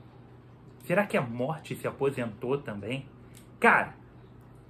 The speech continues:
a história é muito boa, tá? Mas não é pouco boa, é, é muito boa. É um material sensacional, vale demais, tá? A gente vai acompanhar toda essa, essa história envolvendo a aposentadoria do, do Bullock.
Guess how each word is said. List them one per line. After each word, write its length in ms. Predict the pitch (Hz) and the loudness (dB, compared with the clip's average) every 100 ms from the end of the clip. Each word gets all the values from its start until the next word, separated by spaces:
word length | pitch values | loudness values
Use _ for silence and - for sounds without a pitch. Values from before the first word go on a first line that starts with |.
| - - - - - - - - - - - - - - | -20 -20 -20 -20 -20 -20 -20 -20 -20 -20 -20 -20 -8 0
a 60 | |
história 380 | 262 - 180 160 | 0 4 4 6
é 40 | |
muito 380 | 175 139 127 - | 4 0 -4 -6
boa, 320 | 110 101 92 - | -6 -4 -4 -4
tá? 160 | - 139 | -2 2
Mas 280 | 208 302 277 | 4 4 2
não 120 | 277 | -2
é 100 | 339 - - - | -2 -8 -8 4
pouco 300 | 277 - 208 | 6 6 0
boa, 240 | 165 - | -2 0
é, 160 | 254 294 - | 0 0 0
é 80 | 247 | 2
muito 560 | 262 208 214 196 151 | 6 8 8 8 4
boa. 340 | 117 110 104 98 - - - | -4 -2 -2 -4 -8 -8 2
É 60 | |
um 40 | 190 | 4
material 360 | 277 269 233 | 6 8 8
sensacional, 760 | 233 262 254 269 254 170 151 156 - - - | 8 4 2 2 2 2 2 2 -8 -16 -6
vale 300 | 180 202 208 | -2 2 2
demais, 680 | 175 247 202 147 151 151 - | 4 4 6 6 4 -2 0
tá? 280 | 131 123 - - - | 2 2 -2 -10 -2
A 40 | |
gente 180 | 127 170 | -2 6
vai 100 | 180 | 6
acompanhar 540 | 175 185 185 160 151 | 6 4 6 6 2
toda 260 | - 202 330 | 2 2 2
essa, 160 | - | 2
essa 260 | 233 170 175 | 4 4 2
história 420 | - - 151 143 | -4 4 6 6
envolvendo 480 | 143 139 127 135 131 | 4 0 0 0 4
a 40 | |
aposentadoria 800 | 120 147 147 143 143 131 117 180 | 4 4 0 2 2 2 2 2
do, 240 | 254 202 151 | 4 2 0
do 100 | 143 | -2
Bullock. 400 | 123 113 120 | -4 -4 -4